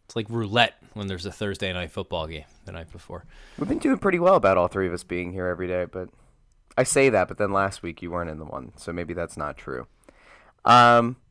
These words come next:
Speaker 2: let's take a look at a few five-star reviews really quick right off the top. Don't forget,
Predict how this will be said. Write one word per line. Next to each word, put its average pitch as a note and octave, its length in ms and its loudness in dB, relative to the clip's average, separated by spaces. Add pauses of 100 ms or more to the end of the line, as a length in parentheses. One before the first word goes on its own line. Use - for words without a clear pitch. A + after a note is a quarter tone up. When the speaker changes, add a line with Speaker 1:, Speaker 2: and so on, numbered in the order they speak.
(280)
Speaker 2:
let's E3+ 180 2
take F3 140 0
a F3 40 4
look E3+ 140 4
at D#3+ 60 4
a C#3+ 60 2
few D#3+ 180 -2
five-star D3 520 6
reviews C#3 360 2
really C3+ 180 4
quick C3+ 220 4
right B2 160 8
off B2 120 6
the A2+ 80 -6
top. A2+ 260 4
Don't E3 140 4
forget, A#2 400 4